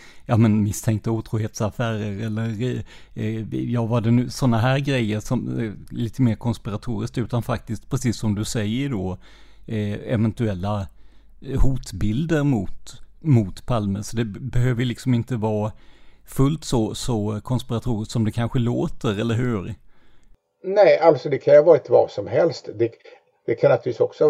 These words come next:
Speaker 2: varit så att om Palme umgicks med personer som i Säpos ögon framstod som, eh, farliga, opålitliga, alltså om han till exempel hade kontakter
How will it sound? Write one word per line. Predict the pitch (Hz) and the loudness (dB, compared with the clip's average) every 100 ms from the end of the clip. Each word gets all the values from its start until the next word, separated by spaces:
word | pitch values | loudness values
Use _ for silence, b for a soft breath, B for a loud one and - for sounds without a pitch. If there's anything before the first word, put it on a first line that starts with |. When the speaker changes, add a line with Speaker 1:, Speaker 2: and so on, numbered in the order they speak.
| 151 | 8
Speaker 2:
varit | 117 117 | 8 6
så | 110 | -2
att | - - - - | -4 -8 -12 -4
om | 117 107 | -4 -2
Palme | - 101 107 | -2 0 0
umgicks | - 143 104 113 - | 0 0 -2 -8 -4
med | 117 | -6
personer | - - - 147 156 131 | -4 -6 -2 -4 -4 -8
som | - - | -6 -6
i | 90 | -8
Säpos | - - - 170 165 - - - | -14 0 2 2 -2 -6 -6 -4
ögon | - 131 - 101 - | 0 2 2 -2 -6
framstod | - 92 - - 104 101 - | -6 -6 -8 -10 -8 -8 -14
som, | - - 98 98 101 50 - 50 - B B B B B B _ | -18 -6 -4 -4 -8 -14 -12 -14 -14 B B B B B B _
eh, | - - - - - | -14 -10 -10 -12 2
farliga, | 135 - - 120 127 143 127 | 4 4 2 -2 4 6 6
opålitliga, | - 139 110 - 98 87 127 135 _ 143 147 139 131 127 127 b b b | 2 0 -2 -6 -6 -4 -6 -8 _ 2 4 4 4 2 0 b b b
alltså | - 101 - | -8 -2 0
om | 107 | 0
han | 98 98 | -2 -4
till | 113 | -4
exempel | - 95 95 | -4 -6 -6
hade | - 98 82 82 87 | -8 -6 -6 -6 -4
kontakter | 90 - 82 - - - - _ - 131 117 | -4 -4 -10 -10 -16 -16 -20 _ 0 2 0